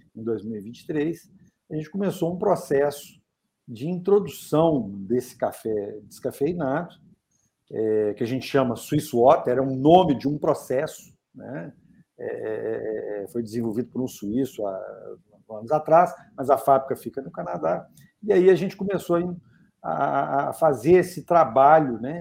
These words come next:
de descafeinação dos cafés brasileiros de qualidade e começamos a trazer pra cá. Então, hoje, basicamente, o foco do Minas State, né, se divide em dois, né?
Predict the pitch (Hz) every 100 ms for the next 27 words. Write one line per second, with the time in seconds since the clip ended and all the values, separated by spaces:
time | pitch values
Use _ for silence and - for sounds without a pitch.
0 | 143 123 120 - 156 160 160 131 - 135
1 | 143 151 - 175 131 135 135 160 180 160
2 | 139 165 _ _ _ _ _ - - 185
3 | 139 120 131 139 - 170 160 151 156 170
4 | 135 156 190 - - - _ _ _ 254
5 | 269 254 170 208 214 208 151 175 165 131
6 | - 165 170 175 131 123 139 120 - -
7 | 147 175 - _ _ _ _ _ 117 147
8 | - 143 139 151 160 190 135 131 107 95
9 | 110 127 107